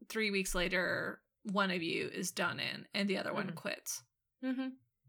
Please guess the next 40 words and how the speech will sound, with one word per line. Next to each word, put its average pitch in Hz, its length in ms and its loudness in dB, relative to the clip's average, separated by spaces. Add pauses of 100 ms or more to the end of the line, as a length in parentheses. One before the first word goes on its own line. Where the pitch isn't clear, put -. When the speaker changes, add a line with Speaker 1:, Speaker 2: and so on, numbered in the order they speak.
(960)
Speaker 2:
God, 175 100 -8 (140)
I 165 60 -8
can't 185 200 -10
believe, 214 200 4
I 214 240 4
Speaker 1:
Boo. 208 80 8
Speaker 2:
can't 208 120 12
believe 202 160 12
they 170 140 12
didn't 160 180 2
give 160 160 0
him 165 180 -4
years. 156 600 -4 (680)
There, 196 240 4
I 208 140 12
can't 240 180 8
believe 233 160 10
Speaker 1:
No, 233 100 12
Speaker 2:
a 220 40 12
Speaker 1:
I - 20 12
Speaker 2:
lot 233 140 12
Speaker 1:
know. 247 320 12
Speaker 2:
of 208 60 6
things 190 160 0
about 156 300 2
this 160 320 -2
episode. - 540 -2 (540)
Speaker 1:
I'm 262 300 10
like, 277 440 6 (600)
the 277 80 4
years 277 680 6
thing 233 560 2
would 220 240 2
have 196 240 -2
been, 196 520 4 (460)
make 240 320 4
it 233 160 4
slightly 240 640 6
more 208 240 4
palatable. 196 840 0